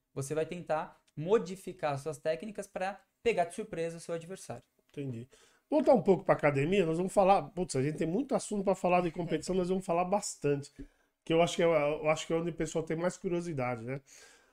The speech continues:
Speaker 2: Mas é uma, uma curiosidade minha dentro da academia. Por exemplo, pras mulheres, é, tem alguma diferença,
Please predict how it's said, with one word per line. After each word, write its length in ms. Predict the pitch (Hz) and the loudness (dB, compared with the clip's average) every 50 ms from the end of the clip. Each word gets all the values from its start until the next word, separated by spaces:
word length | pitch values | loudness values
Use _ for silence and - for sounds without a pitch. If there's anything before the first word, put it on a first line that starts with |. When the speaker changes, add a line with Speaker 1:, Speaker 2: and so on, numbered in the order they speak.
| _ _ _ | _ _ _
Speaker 2:
Mas 160 | 151 175 185 | 0 4 4
é 60 | 208 | 6
uma, 160 | 202 220 190 | 6 6 4
uma 160 | - 190 202 | 6 4 4
curiosidade 420 | 202 226 208 202 202 208 196 202 202 | 6 6 4 8 8 8 8 8 4
minha 520 | 196 202 208 220 214 208 202 202 196 196 - _ _ _ | 2 2 2 2 4 4 4 4 2 -2 -10 _ _ _
dentro 340 | 170 165 160 190 196 196 196 | -16 -6 4 4 4 6 6
da 40 | 190 185 | 4 4
academia. 560 | 185 - 190 180 170 156 147 135 127 123 - _ - - _ _ _ _ | 4 4 2 2 4 0 2 0 0 -2 -4 _ -20 -20 _ _ _ _
Por 120 | _ 185 185 | _ 2 2
exemplo, 160 | 185 190 190 | 2 2 4
pras 180 | 196 202 208 196 | 6 6 6 6
mulheres, 720 | 208 214 214 190 165 156 147 135 127 117 110 - - - - _ _ _ _ _ _ _ _ _ _ _ _ _ | 4 4 4 6 6 6 6 6 2 -2 -6 -8 -12 -14 -18 _ _ _ _ _ _ _ _ _ _ _ _ _
é, 240 | - 160 165 165 127 | 4 4 4 4 2
tem 180 | 151 - 262 311 | 0 0 2 2
alguma 240 | 330 233 214 196 185 | 2 4 2 2 2
diferença, 720 | 175 147 - 170 165 170 170 160 143 - - 147 139 139 | 0 0 0 2 2 4 2 2 0 0 0 2 2 0